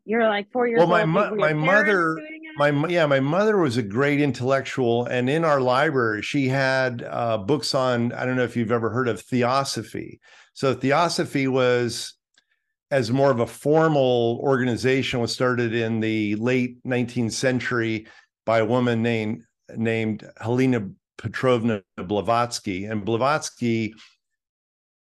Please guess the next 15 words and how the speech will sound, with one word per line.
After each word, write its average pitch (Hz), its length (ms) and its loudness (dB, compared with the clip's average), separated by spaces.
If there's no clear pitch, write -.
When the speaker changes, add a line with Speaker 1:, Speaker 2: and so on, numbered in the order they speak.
Speaker 2:
it, 143 220 0
it's 135 220 -2
kind 151 220 2
of, 127 100 2
it's 120 120 -4
a 117 80 -2
really 135 440 2
incredible, 107 800 0
um, 101 500 -2
story 131 500 0
in 117 60 0
and 110 180 -4
of 98 120 -4
itself, 110 640 -2
but 117 520 -2